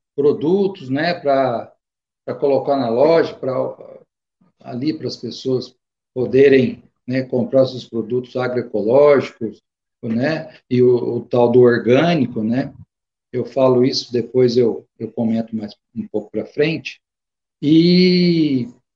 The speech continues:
então, foi um aprendizado. O, a gente começou com uma feira, aí tivemos,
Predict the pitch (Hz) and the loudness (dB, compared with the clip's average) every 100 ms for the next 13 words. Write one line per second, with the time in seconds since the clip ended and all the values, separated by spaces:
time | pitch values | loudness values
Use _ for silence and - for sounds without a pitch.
0 | _ _ _ _ 160 180 196 202 208 208 | _ _ _ _ 2 4 4 4 4 4
1 | 208 196 180 165 117 117 110 - - - | 4 4 4 4 2 -2 -4 -6 -12 -18
2 | - _ _ - 147 156 143 143 143 139 | -20 _ _ -2 -2 0 -4 -2 -2 -2
3 | 165 - 175 165 139 - 156 156 147 135 | -4 -2 0 0 -2 0 0 0 -2 -2
4 | - 170 190 202 196 196 175 - _ _ | -2 2 4 4 4 2 0 -8 _ _
5 | _ _ _ _ 135 143 147 135 151 151 | _ _ _ _ -6 -6 -6 0 0 0
6 | 151 127 - - - | -2 -6 -8 -14 -20